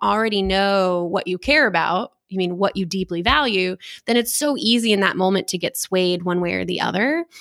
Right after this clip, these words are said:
and not live true to what you actually deeply value. And that's, that's the root cause of most people's unhappiness, I think.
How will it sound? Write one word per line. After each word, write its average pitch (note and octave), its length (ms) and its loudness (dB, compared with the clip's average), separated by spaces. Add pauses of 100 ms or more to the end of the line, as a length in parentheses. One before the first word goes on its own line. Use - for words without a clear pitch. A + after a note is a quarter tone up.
(260)
and G3 140 0
not F#3+ 220 2
live F#3+ 240 -2
true F#3 340 -2
to F#3 140 -6
what F#3 200 -6
you F#3 60 -4
actually F3 320 -2
deeply E3+ 340 -8
value. - 500 -4
And G3+ 120 -4
that's, G#3 320 -4 (180)
that's A3 440 0
the F#3 120 0
root F#3+ 280 0
cause F3 340 2
of F3+ 100 0
most E3 240 -4
people's E3+ 280 -8
unhappiness, - 760 -10 (120)
I - 140 -8
think. - 380 -20